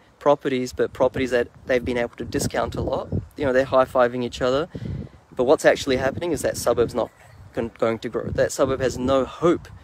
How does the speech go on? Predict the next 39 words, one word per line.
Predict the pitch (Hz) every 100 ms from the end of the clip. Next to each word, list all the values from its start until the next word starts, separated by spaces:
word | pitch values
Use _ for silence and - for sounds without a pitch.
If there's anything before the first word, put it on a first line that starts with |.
| - - -
of | 120 -
growing | - 123 117 117
in | 117
the | 117
short | - 131 120
term, | 151 160 170
in | 127
the |
first | 113 135 123 120 -
year, | 123 135 131
two | 123 -
years, | 127 120 120 120
et | -
cetera, | - - - 123 131 - - - - - -
if | 160 151 -
the, | 139 -
that | 127 -
kind | - 131
of | 123 113
discounting | 117 - 113 113 113
is, | 107 110 -
is | 127
occurring, | 120 - 147 214
'cause | 226 175
demand | 143 139 156 214 156
is | -
simply | 151 147 143
not | 131 139
there. | - 156
Demand | - 127 127 135 190
is | 151
so | - - 185
soft. | 160 - - -
That's | 80 -
why | 147 156 160
they're | 143 135
having | 143 139 135
to |
discount. | 120 139 - 135 -